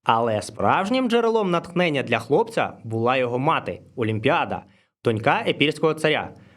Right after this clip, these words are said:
а точніше її розповіді. Вона вбивала в голову малому думку, що він не просто хлопчик, а обранець долі. Потужне поєднання для майбутніх правителів. Трохи батьківського страху і добряча доза маминих мрій про винятковість.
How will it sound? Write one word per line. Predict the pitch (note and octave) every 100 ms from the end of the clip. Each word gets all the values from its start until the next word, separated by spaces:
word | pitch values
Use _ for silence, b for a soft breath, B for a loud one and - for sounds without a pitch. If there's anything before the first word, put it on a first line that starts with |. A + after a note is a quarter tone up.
| B -
а | G#3 C#4+
точніше | D#4+ E4+ B3+ C4+ C#4
її | B3 B3
розповіді. | C4 C4+ D3 G#2+ F#2 B B B _
Вона | A#2+ C3+ F3+ B3
вбивала | G#3 G3 A3+ A3+
в |
голову | C#3+ C3 A#3 G#3+
малому | D#3+ D3+ D#3+ G#3 D#3
думку, | B2+ F3+ C4+ A3 C3
що | B2 -
він | B2+ F#3+ D#3+
не | D3+
просто | - B2+ D3+ G#3+ -
хлопчик, | A#3+ A#3 F#3+ - G#2 - - -
а | A#2 A2
обранець | G#2+ A#2 A#2+ A#2+ A#2 -
долі. | C#3 E3+ A#2 F2 b b b _ -
Потужне | D#4+ E4 C4 B3+ D#4+
поєднання | D#4 C#4+ E3+ F3 A3+ C4+
для | C4
майбутніх | A3+ G3 C#3+ F3 G3+ F#3+
правителів. | A#3+ C4 D#3 G#2+ F2+ - _ _
Трохи | - A3 D#3+
батьківського | C#3 C3+ C#3 - C#3
страху | A#2 A#2+ A#2+ A#2 F3 - -
і | -
добряча | C3+ C3 A#2 A#2 D3+ A3
доза | D3 D#3 G3+
маминих | E3+ C3+ C3+ C3 B2+
мрій | A#2 A#2+ C3+
про | B2 A2+
винятковість. | G2 G2+ G#2+ - D3 B2 F#2+ -